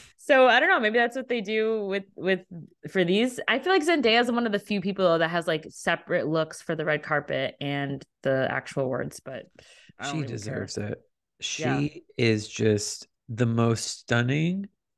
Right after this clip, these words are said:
Speaker 2: woman I've ever seen in my life.
Speaker 1: I can't wait for us to be, like,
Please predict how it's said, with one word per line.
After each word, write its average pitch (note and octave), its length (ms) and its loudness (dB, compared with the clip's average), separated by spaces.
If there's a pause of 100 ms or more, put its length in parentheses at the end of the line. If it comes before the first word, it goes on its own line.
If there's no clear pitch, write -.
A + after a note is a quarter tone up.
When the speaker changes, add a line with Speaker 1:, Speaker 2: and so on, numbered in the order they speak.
(460)
Speaker 2:
woman A2+ 520 0 (100)
I've B2 160 -2 (200)
ever B2+ 280 0
seen C3+ 260 -8
in C3+ 60 -8
my D3 100 -6
life. E3+ 260 -6 (440)
Speaker 1:
I G#3 100 2
can't D4 300 -2
wait G3 320 -2
for F#3+ 480 0
us E3 320 -6
to G3 120 -10
be, E3+ 320 -6
like, D3+ 440 -4